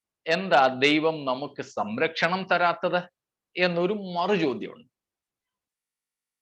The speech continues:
അങ്ങനെയാകുമ്പോ ഇവിടുത്തെ പ്രശ്നം സാത്താൻ നമ്മെ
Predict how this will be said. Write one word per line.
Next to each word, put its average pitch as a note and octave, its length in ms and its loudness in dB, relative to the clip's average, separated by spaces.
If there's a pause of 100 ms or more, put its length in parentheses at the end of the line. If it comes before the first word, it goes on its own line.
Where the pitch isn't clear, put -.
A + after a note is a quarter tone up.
(420)
അങ്ങനെയാകുമ്പോ D#3 840 6 (1700)
ഇവിടുത്തെ B3+ 380 4
പ്രശ്നം C3+ 680 -2 (1800)
സാത്താൻ B3 1000 0
നമ്മെ E3 580 -2